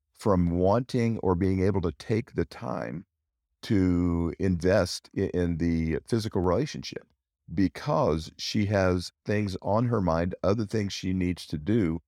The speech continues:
A-, and can I, can I help her? Can I do what I can to relieve the burden that is not allowing her to be emotionally invested at the moment? A-, and so I tell,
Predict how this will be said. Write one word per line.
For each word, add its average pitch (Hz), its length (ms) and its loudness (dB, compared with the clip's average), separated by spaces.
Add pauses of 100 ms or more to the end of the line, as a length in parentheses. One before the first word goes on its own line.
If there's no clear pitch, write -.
(360)
A-, - 160 0
and 98 140 0
can 135 180 0
I, 151 280 -2
can 147 140 -4
I 156 80 0
help 151 280 -2
her? - 180 -6 (400)
Can 117 160 4
I 185 140 2
do 170 200 2
what 131 220 4
I 127 120 4
can 131 300 -2
to 113 120 -4
relieve 101 920 2
the 107 180 2
burden 90 800 0
that 95 180 2
is 85 140 2
not 95 300 4
allowing 98 500 4
her 95 180 2
to 92 120 -4
be 82 240 0
emotionally 90 640 0
invested 82 680 -2
at 78 200 -4
the 85 80 0
moment? 82 580 -2 (420)
A-, 98 160 -2
and 87 140 -2
so 92 220 2
I 85 100 4
tell, 95 540 0